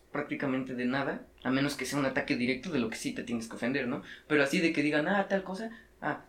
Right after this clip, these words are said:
no ofendo, pero no quiero tocar este tema porque, pues, no vaya a ser que, que diga algo erróneo, que no creo, porque creo que tengo una mente muy objetiva, pero, pues, de todas formas, este, pero sí,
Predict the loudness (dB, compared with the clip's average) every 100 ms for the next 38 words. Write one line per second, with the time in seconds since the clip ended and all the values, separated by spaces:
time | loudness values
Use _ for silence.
0 | -2 0 2 0 2 2 2 2 2 4
1 | 2 2 -2 -2 -2 -2 -2 0 0 -2
2 | -4 -10 -20 -20 _ 0 4 6 6 4
3 | 4 2 2 2 0 -6 -16 -20 _ _
4 | -2 0 2 2 2 2 2 2 0 -4
5 | -14 _ _ _ _ -4 2 4 4 4
6 | 4 4 0 0 -2 -2 -4 -4 -2 -2
7 | 0 0 0 0 0 0 0 2 2 0
8 | -2 -2 -2 2 2 2 -6 -18 -18 -14
9 | -8 -6 -2 -2 0 0 -2 -6 -20 -20
10 | -20 -20 -20 _ _ -20 -20 -16 -10 -6
11 | 2 4 6 4 -2